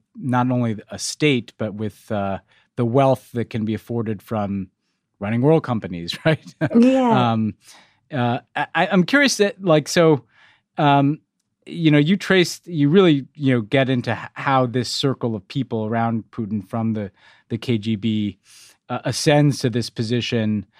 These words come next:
Speaker 1: where they're controlling both political power and economic power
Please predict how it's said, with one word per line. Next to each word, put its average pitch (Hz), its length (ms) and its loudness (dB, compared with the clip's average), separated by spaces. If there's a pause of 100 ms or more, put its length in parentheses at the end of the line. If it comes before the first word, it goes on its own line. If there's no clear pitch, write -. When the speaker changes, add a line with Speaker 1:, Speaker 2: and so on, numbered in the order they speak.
(260)
Speaker 1:
where 123 200 2
they're 127 180 2
controlling 117 680 -2 (140)
both 120 180 -2
political 131 360 0
power 117 340 2
and 110 100 0
economic 113 460 -2
power 101 520 -4